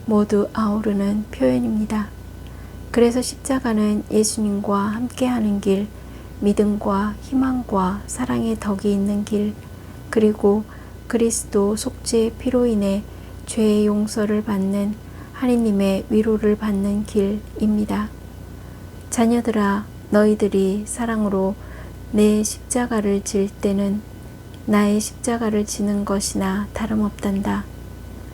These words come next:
그러므로 이제 매 순간 심중에 십자가를 두고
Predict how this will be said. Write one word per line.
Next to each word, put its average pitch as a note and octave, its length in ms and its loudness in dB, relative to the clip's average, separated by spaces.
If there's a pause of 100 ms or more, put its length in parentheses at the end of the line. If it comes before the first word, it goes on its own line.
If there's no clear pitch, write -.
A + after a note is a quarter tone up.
(320)
그러므로 A#3+ 460 4
이제 G#3 580 2
매 G#3 200 2
순간 G#3 640 0
심중에 A3 680 0 (340)
십자가를 A3 720 0
두고 G#3 380 0